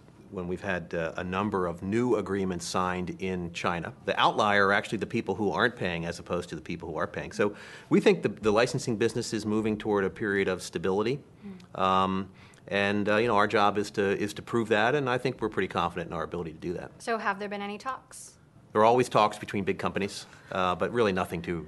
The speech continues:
Speaker 1: to report on.
Speaker 2: So when could we expect some progress?
Speaker 1: Well, I think we've, we've always laid out this schedule that at the end of the second half of this year,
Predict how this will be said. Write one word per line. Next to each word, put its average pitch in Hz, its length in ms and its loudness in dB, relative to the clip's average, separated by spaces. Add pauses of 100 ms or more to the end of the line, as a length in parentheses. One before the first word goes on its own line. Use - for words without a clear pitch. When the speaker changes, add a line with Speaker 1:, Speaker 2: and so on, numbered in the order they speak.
(140)
Speaker 1:
to 87 120 -6
report 65 340 -8
on. - 40 -10
Speaker 2:
So 214 120 -2
when 247 480 2
could 247 160 -6
we 202 120 -2
expect 196 360 -8
some 202 320 -2
progress? - 520 -12 (200)
Speaker 1:
Well, 113 240 4
I 110 100 2
think 120 220 -2 (400)
we've, 107 260 0
we've 101 160 0
always 104 260 6
laid 98 380 2
out 92 260 0
this - 360 -6 (100)
schedule 104 500 2
that 95 80 2
at 90 60 -6
the - 160 -4
end 98 220 -2
of 87 100 -6
the 90 160 0
second 107 300 0
half 104 280 0
of 90 120 -6
this 98 200 -4
year, 107 360 2